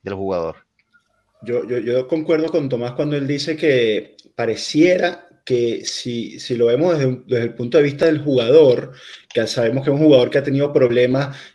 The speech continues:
Speaker 2: eh, en el Paris Saint-Germain, en su inicio en la Juventus, en la selección de Francia. Coño, cuando ya encontraste tu cuadro, o sea,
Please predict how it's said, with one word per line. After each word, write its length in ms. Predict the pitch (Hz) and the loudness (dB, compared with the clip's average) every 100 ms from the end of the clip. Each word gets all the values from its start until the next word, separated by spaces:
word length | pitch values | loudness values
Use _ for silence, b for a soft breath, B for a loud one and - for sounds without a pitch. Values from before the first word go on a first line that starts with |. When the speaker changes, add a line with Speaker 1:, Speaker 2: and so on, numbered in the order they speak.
| _ | _
Speaker 2:
eh, 400 | - 117 113 107 - | -2 0 2 0 -2
en 140 | 117 | -2
el 160 | 143 151 | 0 4
Paris 240 | 165 160 | 4 6
Saint-Germain, 800 | 160 151 151 143 139 135 139 139 - | 4 4 6 4 4 4 2 -2 -6
en 220 | 120 135 | -2 0
su 160 | 151 175 | 2 2
inicio 340 | 165 165 156 | 4 2 2
en 60 | 160 | 0
la 80 | 156 | 2
Juventus, 680 | 151 139 139 139 135 139 117 | 4 4 2 0 -4 -6 2
en 220 | 135 170 | 4 4
la 80 | 175 | 2
selección 520 | 175 160 160 - 151 | 2 0 0 2 2
de 120 | 156 | 2
Francia. 600 | 151 151 143 131 139 147 B B B | 2 2 0 -2 -2 -4 B B B
Coño, 300 | - 262 220 | 4 6 6
cuando 300 | - 156 147 | 6 6 8
ya 160 | 147 156 | 6 6
encontraste 1000 | 214 240 - 226 196 - 185 202 - 214 | 4 2 6 6 6 2 2 2 4 4
tu 220 | 214 - | 2 0
cuadro, 720 | 160 160 156 156 156 151 202 | 6 8 8 8 8 6 2
o 20 | - | -2
sea, 340 | 135 123 98 | 0 0 -2